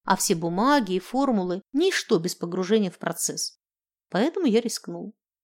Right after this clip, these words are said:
Зинка моя пластична, такой я ее воспитал. Она умеет не ломаться, а прогибаться под представленные обстоятельства. Да что я вам рассказываю? Вы теперь знаете ее не хуже меня.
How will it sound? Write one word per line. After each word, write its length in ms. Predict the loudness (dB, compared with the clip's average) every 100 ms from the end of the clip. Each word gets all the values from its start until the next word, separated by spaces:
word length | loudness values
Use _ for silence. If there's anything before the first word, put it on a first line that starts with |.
| _ _ _ _ _ -2
Зинка 380 | 4 4 4
моя 180 | 2 2
пластична, 760 | 2 0 0 -4 -6 -6 -10 -6
такой 320 | -4 0 2
я 140 | 2
ее 180 | 2 0
воспитал. 680 | -2 -6 -8 -6 -6 -6 -14 _ _ _
Она 240 | -2 2 4
умеет 340 | 6 4 2
не 100 | 0
ломаться, 520 | 2 4 2 0 -2
а 20 | -2
прогибаться 680 | -2 -2 0 2 0 -2
под 200 | -6 -10
представленные 640 | -8 -8 0 0 2 -2 -4
обстоятельства. 880 | -6 -4 -2 -2 -6 -10 -12 -14 -18 _ _ _ _ _
Да 160 | -2 -2
что 220 | -2 0
я 80 | 0
вам 120 | 0
рассказываю? 640 | 0 -2 -6 -8 -10 -16 -20 _ _ _ 0
Вы 100 | 2
теперь 280 | 4 2 2
знаете 400 | 2 -2 -2 -2
ее 120 | -2
не 100 | -4
хуже 280 | -4 -4 -4
меня. 380 | -6 -6 -8